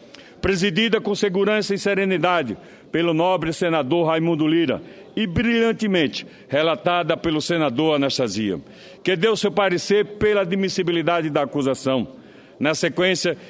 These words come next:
esse parecer foi apreciado em plenário, onde a grande maioria dos senadores votou também pela dissimi-, pela admissibilidade. Naquele momento, foi determinado o afastamento da presidente por até cento e oitenta dias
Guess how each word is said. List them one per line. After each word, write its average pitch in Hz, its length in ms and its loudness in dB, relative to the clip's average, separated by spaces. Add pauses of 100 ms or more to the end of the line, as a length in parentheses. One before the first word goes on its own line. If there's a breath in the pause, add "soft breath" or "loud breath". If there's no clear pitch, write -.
(160 loud breath)
esse 175 220 -2
parecer 196 500 0
foi 208 160 0
apreciado 190 640 0
em 196 60 0
plenário, 180 540 2 (380 loud breath)
onde 196 460 2
a 175 140 0
grande 214 520 0
maioria 208 640 2
dos 190 180 -2
senadores 190 680 2
votou 170 680 0 (320 loud breath)
também 170 380 0
pela 160 300 0
dissimi-, 143 420 -2 (300)
pela 160 220 0
admissibilidade. 127 960 -2 (520 loud breath)
Naquele 190 340 2
momento, 185 480 0 (320 loud breath)
foi 185 140 0
determinado 208 680 2
o - 20 4
afastamento 190 640 0
da 175 120 2
presidente 175 600 -2
por 180 180 0
até 185 260 0
cento 220 320 0
e - 20 2
oitenta 185 340 0
dias 131 420 0